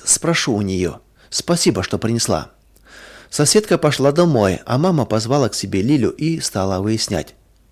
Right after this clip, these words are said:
«Лиля, куда исчезли шелковые нитки из шкатулки?» «Не знаю, я не видела», испуганно прошептала Лиля. «Почему ты не знаешь?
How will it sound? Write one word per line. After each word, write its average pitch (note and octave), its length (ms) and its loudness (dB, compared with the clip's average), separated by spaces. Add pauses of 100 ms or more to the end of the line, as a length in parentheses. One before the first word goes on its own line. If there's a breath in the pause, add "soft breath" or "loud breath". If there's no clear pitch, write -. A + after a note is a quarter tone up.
(160)
«Лиля, C#3 380 -2 (500 soft breath)
куда C3+ 260 2
исчезли C#3+ 460 -2
шелковые B2 440 0
нитки D#3+ 300 -4
из F#2 140 -4
шкатулки?» - 720 -6 (880 soft breath)
«Не G2+ 140 -6
знаю, G2+ 500 -2 (260)
я A2 140 -2
не B2+ 120 0
видела», A#2 440 -2 (360)
испуганно C#3+ 560 -2
прошептала G#2 520 -2
Лиля. E2+ 340 -2 (840 soft breath)
«Почему E3 360 0
ты - 100 -10
не A2+ 100 2
знаешь? G#2 540 -2